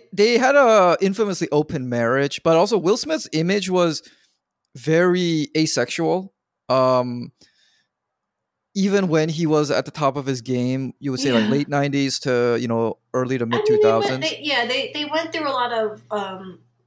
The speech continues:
Speaker 2: pains to make him as squeaky clean as possible. Like, in his music, you know, he was, like, a rapper and he didn't
Speaker 1: Oh,
Speaker 2: even
Speaker 1: yeah, for
Speaker 2: curse
Speaker 1: sure.
Speaker 2: on his records.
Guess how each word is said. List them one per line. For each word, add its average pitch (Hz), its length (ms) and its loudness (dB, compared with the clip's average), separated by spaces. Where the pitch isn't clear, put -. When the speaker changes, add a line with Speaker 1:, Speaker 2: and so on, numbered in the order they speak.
Speaker 2:
pains 247 540 -4
to 220 160 -6
make 208 260 -2
him 208 260 -6
as - 160 -6
squeaky 226 400 -4
clean 220 300 -2
as 208 120 -4
possible. 190 600 -6
Like, 175 280 -12
in 220 140 0
his 214 200 -2
music, 214 680 -2
you 233 100 -8
know, 170 160 -6
he 202 180 -6
was, 185 160 -4
like, 190 140 -10
a 180 80 -10
rapper 180 380 -4
and 185 140 -8
he 185 80 -8
didn't 185 260 -6
Speaker 1:
Oh, 156 40 4
Speaker 2:
even 147 120 2
Speaker 1:
yeah, 117 40 -2
for 117 140 -6
Speaker 2:
curse - 80 -6
Speaker 1:
sure. 113 120 -2
Speaker 2:
on 185 100 -8
his 175 140 -10
records. 202 600 -6